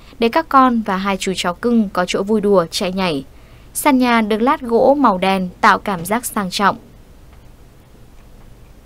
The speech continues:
Phòng bếp nhà nữ diễn viên có diện tích lớn với bộ bàn ăn dài.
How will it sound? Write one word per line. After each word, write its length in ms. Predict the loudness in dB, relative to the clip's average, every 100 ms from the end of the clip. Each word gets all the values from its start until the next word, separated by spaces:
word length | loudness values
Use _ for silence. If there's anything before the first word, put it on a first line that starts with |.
| -20 -20 -10 -2
Phòng 140 | 0
bếp 240 | 2 2 0
nhà 100 | -2
nữ 160 | -2
diễn 220 | -2 -2
viên 300 | 0 0 -2
có 120 | -4 -2
diện 140 | -2
tích 180 | -4 0
lớn 320 | 2 2 0 -2 -4
với 100 | 0
bộ 180 | 2 2
bàn 220 | 2 -2
ăn 160 | -2 -2
dài. 340 | 0 0 -2